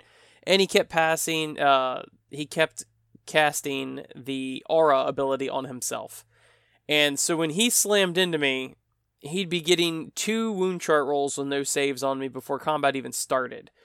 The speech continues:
So he was shredding me. And I don't think, no, no, I had one person left at the end of that game.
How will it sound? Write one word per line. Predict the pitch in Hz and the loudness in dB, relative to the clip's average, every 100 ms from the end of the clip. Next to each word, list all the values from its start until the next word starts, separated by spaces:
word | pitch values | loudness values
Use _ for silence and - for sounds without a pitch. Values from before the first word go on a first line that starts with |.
| _ | _
So | - 147 | -6 -2
he | 196 | 0
was | 214 151 | 0 -2
shredding | - - - 156 165 156 135 | -4 -6 0 4 4 4 -2
me. | 123 120 - _ _ _ _ _ | -6 -12 -18 _ _ _ _ _
And | 156 156 160 151 | 4 6 4 2
I | 156 | 0
don't | 139 196 247 - | 2 4 4 2
think, | - - 220 208 180 160 151 - - _ | -10 -2 2 4 4 -2 -10 -18 -20 _
no, | 180 196 | -2 2
no, | 170 139 | 4 4
I | 127 | 4
had | 170 185 151 | 6 4 4
one | 143 156 175 185 | 0 0 0 0
person | 170 170 151 156 | -4 -4 -2 -2
left | 147 143 - | -2 -2 -4
at | |
the | 143 | -6
end | 135 | -6
of | 127 | -4
that | 127 | -6
game. | 127 120 113 | -6 -12 -12